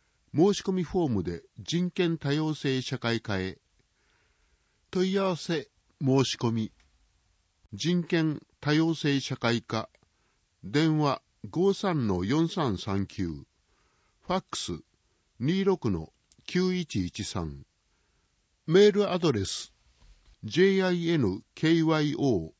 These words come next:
ドットディーアイブイアットマークシーアイティーワイドットエムエーティーエスユーエスエーケーエードットエムアイイー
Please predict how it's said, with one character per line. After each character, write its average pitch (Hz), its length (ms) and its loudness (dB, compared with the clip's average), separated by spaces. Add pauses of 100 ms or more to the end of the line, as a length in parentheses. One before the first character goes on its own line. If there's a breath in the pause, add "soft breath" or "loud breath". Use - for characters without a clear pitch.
(140)
ド 107 200 0
ッ 104 60 -6 (140)
ト 127 260 2 (420 soft breath)
デ 131 120 -2
ィ 165 200 2
ー 165 60 4
ア 160 40 4
イ 151 100 4
ブ 127 220 0
イ 82 180 -4 (480)
ア 139 120 2
ッ 135 140 -4
ト 180 140 -2
マ 170 140 2
ー 127 80 2
ク - 260 -14 (580)
シ 185 360 -2
ー 185 80 4
ア 160 60 2
イ 107 120 2
テ - 160 -4
ィ 117 120 4
ー 113 60 2
ワ 101 160 0
イ 78 140 -12 (320)
ド 120 200 2
ッ 117 60 2 (160)
ト 135 220 0 (640 soft breath)
エ 143 100 6
ム 180 180 2
エ 185 100 6
ー 113 180 2
テ - 140 -4
ィ 160 160 2
ー 160 40 4
エ 151 40 2
ス 151 160 -6
ユ 143 180 -2
ー 87 180 -4 (240)
エ 127 100 2
ス 180 200 -2
エ 170 80 4
ー 104 160 2
ケ 110 140 -2
ー 120 280 2
エ 101 40 0 (100)
ー - 60 -18 (440 soft breath)
ド 104 120 2
ッ - 60 -6 (140)
ト 104 220 -2 (480)
エ 131 80 2
ム 170 240 4
ア 180 100 4
イ 156 180 0
イ 107 260 0
ー - 60 -12